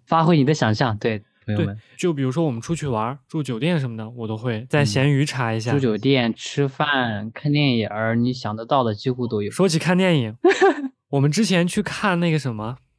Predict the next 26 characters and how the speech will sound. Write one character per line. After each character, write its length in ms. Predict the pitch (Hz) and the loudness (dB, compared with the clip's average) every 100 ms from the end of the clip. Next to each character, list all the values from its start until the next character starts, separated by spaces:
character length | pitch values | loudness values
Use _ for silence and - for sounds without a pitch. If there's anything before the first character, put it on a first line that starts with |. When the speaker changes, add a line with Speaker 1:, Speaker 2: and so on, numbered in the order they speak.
| _ | _
Speaker 2:
《奥 120 | - | 0
本 140 | 156 160 | 2 2
海 160 | 160 | 2
默》， 320 | 117 135 120 - _ | 0 0 0 -4 _
看 200 | - 170 | -4 -2
的 100 | 143 | -2
I 200 | 139 156 | -2 -2
max， 520 | 175 151 123 - 165 - | 0 -2 -4 -12 -14 -16
才 200 | - 135 | -10 -6
花 240 | 147 147 | 0 2
了 80 | 147 | 2
四 280 | 139 - 180 | -2 0 -2
十 200 | - 110 | -2 -6
块。 200 | 117 110 | -8 -10
Speaker 1:
上 240 | - 196 156 | -4 0 0
海 120 | 113 | 0
最 220 | - 151 | 0 2
大 220 | 127 156 | 2 0
的 60 | 113 | 0
I 120 | 120 | 0
max 360 | 123 120 107 - | 2 0 -4 -12
花 180 | - | -18
了 100 | - | -18
四 260 | - - 165 | -14 -6 -4
十 120 | 123 | -4
块。 180 | - 110 | -6 -6